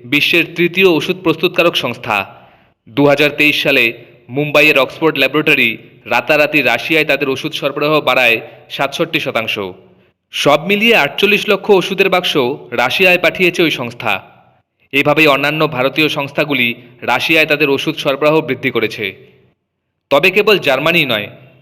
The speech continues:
রাশিয়াকে এতদিন ওষুধ সরবরাহের ক্ষেত্রে এগিয়ে ছিল পশ্চিমের অন্যান্য দেশগুলি, কিন্তু সবাইকে পেছনে ফেলে ভারতই এখন শীর্ষে। দু হাজার তেইশ সালে ভারত ঊনত্রিশ কোটি চল্লিশ লক্ষ প্যাকেট ওষুধ পাঠিয়েছে বন্ধু রাশিয়ায়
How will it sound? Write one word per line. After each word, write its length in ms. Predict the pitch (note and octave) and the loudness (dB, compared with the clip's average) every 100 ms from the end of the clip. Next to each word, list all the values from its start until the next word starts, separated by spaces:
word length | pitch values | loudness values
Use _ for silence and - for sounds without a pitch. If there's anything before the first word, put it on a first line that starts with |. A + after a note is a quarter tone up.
| - | -6
রাশিয়াকে 560 | B2+ C3+ - F3 E3+ E3 | -2 0 0 -2 2 2
এতদিন 320 | D3 D#3+ E3 | 2 0 -2
ওষুধ 240 | C#3+ E3+ | -2 -8
সরবরাহের 480 | D#3+ D3+ C#3+ D#3+ D#3+ | -6 -4 0 2 2
ক্ষেত্রে 240 | E3 E3 E3 | -2 0 2
এগিয়ে 320 | D3+ D#3 D#3 | 4 2 0
ছিল 120 | E3 B2 A#2 - - - | 0 -2 -2 -6 -20 -6
পশ্চিমের 480 | D3+ - F3+ E3+ D3 | -4 -2 -2 0 0
অন্যান্য 240 | C#3+ D#3 D#3 | -2 -2 0
দেশগুলি, 480 | C3 A#2+ A#2+ G#2 G2 - _ _ _ _ | 0 -2 -4 -8 -10 -18 _ _ _ _
কিন্তু 180 | E3 E3 F3+ | -6 -2 -2
সবাইকে 420 | - B2+ D#3+ - F#3+ | 0 2 2 2 0
পেছনে 340 | E3+ D3 F#3 | 0 -2 -2
ফেলে 260 | F3+ D#3+ B2 A#2+ - - - | 0 2 2 0 -6 -20 -14
ভারতই 360 | - C3+ D3 F3+ | -2 -2 2 0
এখন 180 | D#3 E3+ | 2 -2
শীর্ষে। 420 | - C3+ A#2 G#2+ G2 - _ _ _ _ _ - | -4 -8 -6 -8 -10 -14 _ _ _ _ _ -10
দু 160 | A2+ | 0
হাজার 240 | C#3+ F#3 A3 | 2 4 2
তেইশ 240 | G#3+ F3+ - | 2 2 2
সালে 180 | G#3+ A3 | 0 0
ভারত 300 | D3 E3+ F#3+ | 0 -2 -2
ঊনত্রিশ 420 | D#3+ D#3+ D#3 G3+ - | -4 -6 -2 -2 0
কোটি 220 | F#3+ G#3 G#3 | -2 -2 -4
চল্লিশ 340 | - D#3+ F3 F#3 G3 | -2 0 0 -2 0
লক্ষ 180 | F#3 G3 F#3 | 0 -2 0
প্যাকেট 280 | D#3 F3+ D3+ | -2 0 -4
ওষুধ 220 | D3+ F#3 | -6 -6
পাঠিয়েছে 420 | - F3+ G3 F3+ F#3 | -4 -2 0 0 -2
বন্ধু 320 | B2+ C3+ D3 | -2 -4 0
রাশিয়ায় 500 | C#3+ A2+ B2 G#2+ G2+ | 0 0 0 0 0